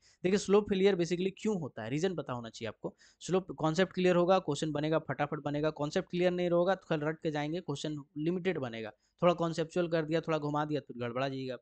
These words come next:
तो स्लोप फेलियर basically होता है वाइब्रेशन के कारण। अब वाइब्रेशन को रोकने के लिए क्या उपाय है भाई? तो डेक चार्जिंग से वाइब्रेशन रुकेगा ना भाई, इससे वाइब्रेशन नहीं रुकेगा, इससे हार्ड स्टार्टर जो लेयर में होता है उसको तोड़ते हैं।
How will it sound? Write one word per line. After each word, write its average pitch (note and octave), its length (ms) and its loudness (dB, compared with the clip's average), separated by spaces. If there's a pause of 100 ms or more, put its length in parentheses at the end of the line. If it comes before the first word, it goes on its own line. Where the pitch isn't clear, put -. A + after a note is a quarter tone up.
(540)
तो D#3+ 60 -4
स्लोप G3+ 300 6
फेलियर F#3+ 280 4
basically F3+ 400 0
होता E3 220 -2
है F3+ 140 0
वाइब्रेशन C#3 560 -2
के B2+ 140 -6
कारण। G#2+ 220 -12 (480)
अब C#3+ 120 -2
वाइब्रेशन E3+ 460 4
को G3+ 120 6
रोकने F#3+ 320 2
के F3+ 80 0
लिए F#3 100 2
क्या D#3+ 220 2
उपाय C3+ 280 2
है B2+ 80 0
भाई? B2 180 -8 (360)
तो F3+ 160 8
डेक E3+ 320 2
चार्जिंग F3 320 6
से F#3 80 4
वाइब्रेशन D#3+ 480 4
रुकेगा E3+ 380 2
ना C3 220 -2
भाई, C3+ 180 -4
इससे C3 180 -6
वाइब्रेशन B2+ 420 -4
नहीं C#3 140 -2
रुकेगा, C3+ 280 -4
इससे D#3 140 -2
हार्ड C#3 300 4
स्टार्टर C3+ 380 -4
जो C3+ 120 -8
लेयर C3 240 -4
में C3 80 -16
होता B2 160 -10
है - 20 0
उसको C#3 180 -8
तोड़ते A2 340 -10
हैं। G#2+ 60 -12